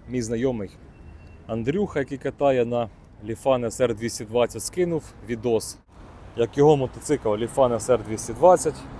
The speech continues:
просто взяв і жорстко проявив весь свій потенціал на фоні отакого пульсара двохсотки. Як казав Андрюха, він йому пульсар,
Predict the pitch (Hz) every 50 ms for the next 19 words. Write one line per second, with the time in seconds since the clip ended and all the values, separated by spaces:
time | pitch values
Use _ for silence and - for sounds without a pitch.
0 | - - - - - - - - - - - - - - - - 175 196 190 170
1 | - - 127 113 113 123 170 180 170 131 110 104 98 95 92 - - - - -
2 | - - - - - - 156 151 139 - - - 107 95 90 - - - - 143
3 | 143 143 143 143 143 143 143 143 143 143 - - 69 69 69 69 71 71 71 -
4 | - 69 - - - - - - - - - - - 127 135 139 143 151 151 156
5 | 151 135 117 - - - - - - - - - 123 135 139 131 - - 131 -
6 | 120 117 - 123 123 - - 160 175 175 170 170 160 156 - - - - - -
7 | - - - 120 117 - - 160 160 151 147 139 131 - - - - - - -
8 | - - - - - - 113 - 127 - - 165 156 135 127 127 117 104 - -
9 | - - 131 131 123 - - 147 139 120 104 95 87 95 98 104 110 - - 147
10 | 131 113 - - 101 87 - - - - - - - - - - - - - -
11 | - - - - - - - - - - - - - - - - - - - -
12 | - - - - - - - - 143 151 151 185 190 180 175 175 165 143 170 208
13 | 202 180 - 151 135 139 160 175 170 160 156 156 175 190 190 - - - - -
14 | - - - - 147 143 - - 147 131 117 110